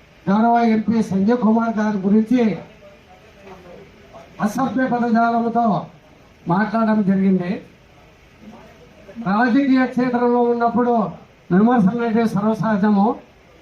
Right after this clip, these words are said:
అయితే ఆరోగ్యకర వాతావరణంలో విమర్శలు అనేవి ఉండాలా? వాళ్ళ నాయకుడు జగన్మోహన్ రెడ్డి గారు మాటల్లోనే ఇతను కూడా మాట్లాడుతున్నాడు.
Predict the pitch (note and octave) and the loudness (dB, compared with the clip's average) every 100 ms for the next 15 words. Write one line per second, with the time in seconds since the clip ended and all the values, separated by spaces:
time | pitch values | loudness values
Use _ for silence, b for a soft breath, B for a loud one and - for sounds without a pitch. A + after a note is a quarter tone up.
0 | - G#3+ B3+ C#4 C4 G3+ - - - - | -4 -2 0 0 0 -2 -8 -20 -20 -10
1 | E3 G#3 C4 C#4+ C#4 C4 B3+ A#3 B3 B3 | -4 0 0 0 0 0 0 0 0 -2
2 | A#3+ A#3+ A#3+ A3+ G#3+ A#3 A3+ A3 G#3+ G#3 | 0 0 0 0 0 -2 -2 -4 -4 -2
3 | G3 F#3+ F#3 G#3+ F#3 G#3 - - - - | -2 -2 -2 -2 -2 -4 -8 -20 -20 -20
4 | - - - - - - - C4 C4 A#3 | -20 -20 -20 -20 -20 -10 -4 -2 0 0
5 | B3+ C#4 C#4+ C#4 B3 F#3+ - - - A#3+ | 0 0 0 0 -2 -4 -8 -14 -4 -2
6 | C4+ C4+ C4 B3+ B3 B3 B3 C4 B3 A3+ | 0 0 2 0 -2 -6 -4 -4 -2 -2
7 | D#3+ - - - - - - F#3 A#3 C4 | -4 -12 -20 -20 -20 -20 -8 -4 -2 0
8 | C4 C4 B3+ A#3 F3 - - - - F#3+ | 0 2 0 -2 -4 -10 -18 -16 -4 -2
9 | B3+ B3+ B3+ A#3+ A3 A#3 A#3 A3+ G#3+ A3+ | 0 0 0 0 -2 -2 -4 -2 -2 -2
10 | G#3+ G#3 B3+ | -2 -4 -6